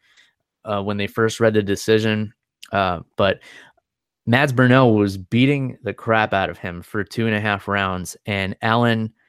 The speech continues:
pulled a choke out of his ass and wrapped it around Burnell's neck. Uh, he locked up, like, what we would call in jiu-jitsu a super guillotine,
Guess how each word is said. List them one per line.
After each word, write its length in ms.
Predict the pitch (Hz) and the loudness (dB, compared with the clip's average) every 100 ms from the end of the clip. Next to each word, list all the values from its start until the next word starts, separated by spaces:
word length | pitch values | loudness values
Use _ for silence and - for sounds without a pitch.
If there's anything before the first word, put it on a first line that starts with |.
| _ _ - | _ _ -8
pulled 260 | 135 143 | -2 0
a 80 | 143 | 0
choke 400 | - 131 117 107 - 117 | 0 2 2 2 -4 0
out 200 | 120 143 | 2 0
of 100 | 113 | 0
his 220 | 107 101 117 | -4 -4 -4
ass 520 | 117 101 87 - - _ _ _ - 107 | -2 -2 -6 -12 -16 _ _ _ -10 -8
and 180 | 101 | -4
wrapped 280 | 107 113 117 | -2 -2 0
it 80 | 123 | 0
around 420 | 117 110 107 104 | 0 2 0 -2
Burnell's 400 | 104 104 101 95 | -4 -2 -2 -4
neck. 340 | 98 92 87 _ _ _ _ - | -6 -8 -10 _ _ _ _ -10
Uh, 340 | 101 101 98 - _ | -4 -2 -2 -6 _
he 340 | _ - 139 | _ -4 -2
locked 340 | 139 143 156 156 | 2 0 2 2
up, 240 | 123 - _ - | 2 0 _ -2
like, 360 | 123 - - - _ _ _ _ _ | 0 0 -6 -20 _ _ _ _ _
what 220 | 117 123 | -4 0
we 100 | 135 | 2
would 160 | 135 127 | 2 2
call 220 | 127 127 | 2 4
in 80 | 127 | 4
jiu-jitsu 500 | 110 107 117 - 101 | 0 0 -2 0 -2
a 80 | 92 | -2
super 400 | - 131 131 123 | -4 -4 -2 -2
guillotine, 640 | 123 123 113 127 123 | 0 -2 -2 -4 -4